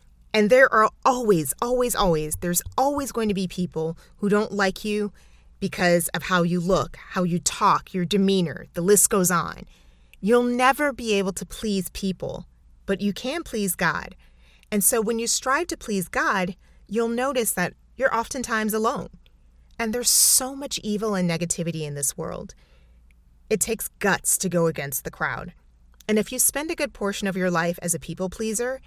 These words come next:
it's going to be scary the first time you go against the crowd. However,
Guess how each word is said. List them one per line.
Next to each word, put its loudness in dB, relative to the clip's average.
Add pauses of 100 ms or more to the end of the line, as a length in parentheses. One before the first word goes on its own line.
(680)
it's -2
going -2
to -6
be -8
scary 0
the -6
first -6
time -4
you -8
go 2
against -4
the -10
crowd. -8 (300)
However, 2